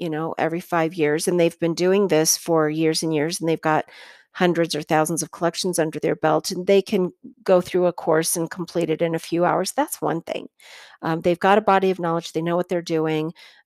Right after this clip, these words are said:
um, they're clear on the rules. That, that's a whole separate issue. I'm talking about brand new collectors. Make sure that whatever training you use,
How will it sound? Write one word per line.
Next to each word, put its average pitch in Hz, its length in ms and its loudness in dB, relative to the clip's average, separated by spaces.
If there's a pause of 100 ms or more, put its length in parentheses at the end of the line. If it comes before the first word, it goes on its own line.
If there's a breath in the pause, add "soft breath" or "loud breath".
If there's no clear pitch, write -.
um, 151 360 -2
they're 156 160 0
clear 185 260 2
on 170 160 2
the 165 140 -2
rules. 160 400 0
That, 196 340 2
that's 247 300 2
a 226 80 2
whole 202 340 4
separate 175 460 -4
issue. 165 280 -2
I'm 180 180 -4
talking 180 340 -6
about 165 320 -4
brand 160 280 0
new 160 120 -2
collectors. - 680 -6 (540 loud breath)
Make 190 300 2
sure 185 400 2
that 175 160 -2
whatever 247 480 2
training 170 420 -6
you 160 140 -6
use, 165 480 -4